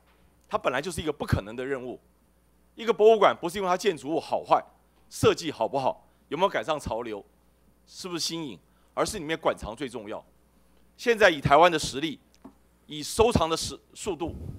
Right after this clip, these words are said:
我们根本收不到亚洲好的东西。所以你要在故宫南院要有一个成为世界级的亚洲艺术中心是不可能的。所以未来我大胆预测，我们现在故宫本院的很多宝物一定会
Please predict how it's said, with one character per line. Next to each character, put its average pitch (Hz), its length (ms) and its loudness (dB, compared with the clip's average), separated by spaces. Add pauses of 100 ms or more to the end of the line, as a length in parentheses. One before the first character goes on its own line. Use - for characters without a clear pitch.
(160)
我 127 80 -6
们 147 140 -6
根 220 120 2
本 143 200 0
收 165 160 -4
不 151 100 -8
到 143 160 2
亚 113 160 -4
洲 139 160 -4
好 - 180 -8
的 104 140 -10
东 127 160 -10
西。 131 240 -12 (720)
所 277 160 2
以 247 80 2
你 185 80 -2
要 208 140 8
在 214 180 8
故 214 180 -2
宫 202 300 4 (880)
南 160 240 2
院 196 220 2 (220)
要 190 180 8
有 123 160 -4
一 160 80 -12
个 160 200 0
成 151 280 -2
为 160 100 0
世 202 180 -6
界 165 140 -4
级 131 140 -10
的 131 80 -6
亚 107 160 -4
洲 123 120 -6
艺 139 60 -12
术 131 140 -18
中 123 180 -12
心 131 80 -14
是 117 140 -20
不 139 120 -18
可 120 200 -14
能 82 180 -18
的。 90 140 -16 (500)
所 - 140 2
以 240 80 2
未 240 120 10
来 165 100 8
我 147 100 4
大 165 200 6
胆 117 120 -2
预 147 140 -12
测， 123 260 -6 (540)
我 156 160 2
们 165 100 4
现 180 220 4
在 175 140 6
故 185 180 -6
宫 170 160 -2
本 120 160 -4
院 143 160 -6
的 117 220 -6 (280)
很 139 160 -6
多 160 120 0
宝 135 160 0
物 127 280 -4
一 139 120 -16
定 143 180 -8
会 143 180 -4